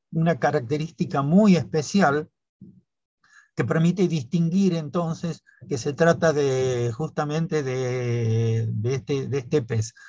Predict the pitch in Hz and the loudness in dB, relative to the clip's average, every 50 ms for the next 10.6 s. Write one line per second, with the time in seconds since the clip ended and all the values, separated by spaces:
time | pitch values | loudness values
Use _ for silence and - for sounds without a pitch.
0 | - - - - - _ _ - 127 131 131 131 127 123 123 123 120 120 123 120 | -20 -20 -20 -20 -20 _ _ -10 -6 -6 -4 -2 -2 -2 -2 -2 -2 -2 -2 -4
1 | - 131 143 151 143 - 185 196 185 - 196 180 147 143 143 156 165 165 170 165 | -4 -4 -2 -4 0 2 4 4 4 4 2 2 2 0 0 0 0 0 0 -2
2 | - - 147 151 - 175 208 202 196 185 185 185 156 160 170 180 180 175 165 156 | -2 -4 -6 -2 0 2 2 2 2 2 0 -2 -4 -2 -2 -2 -2 -2 -4 -4
3 | 147 147 139 147 151 - - 190 208 208 208 196 175 160 156 156 156 143 - - | -6 -6 -6 -6 -6 -4 0 0 2 4 4 4 2 2 0 -2 -4 -6 -6 -6
4 | 135 127 147 175 170 170 180 185 175 175 - _ _ _ _ _ _ - - 147 | -4 0 2 2 2 4 4 2 2 0 -4 _ _ _ _ _ _ -12 -8 -6
5 | 160 160 - - 165 143 - - 214 202 185 - 220 208 202 196 - 117 113 104 | -6 -6 -4 -4 -6 -4 0 0 0 0 2 2 2 4 4 2 2 -2 -2 0
6 | 147 156 - - 139 131 131 139 143 139 120 110 123 131 139 139 131 - 147 143 | 0 -2 -4 -6 -8 -6 -6 -4 -4 -4 -4 -4 -4 -4 -4 -4 -4 -2 -2 -4
7 | 131 120 95 110 135 175 170 156 151 143 135 117 117 143 143 - 143 127 120 131 | -2 -2 0 2 2 2 2 2 0 -2 -4 -2 -2 -4 -2 -2 -2 -2 -2 -2
8 | 123 117 - 165 156 143 123 113 127 127 113 - 143 139 - 151 160 170 175 175 | -2 0 0 2 2 0 0 -2 -6 -8 -6 -8 -10 -6 -4 -2 0 2 2 2
9 | 170 - 147 135 131 123 117 127 131 127 139 160 156 147 135 113 - 135 135 131 | 2 2 0 -2 -2 -4 -4 -6 -6 -4 -4 -4 -2 -2 -4 -4 -4 -4 -4 -2
10 | 120 120 135 156 175 190 196 185 185 190 185 185 | -2 -2 0 2 4 4 4 4 4 4 2 0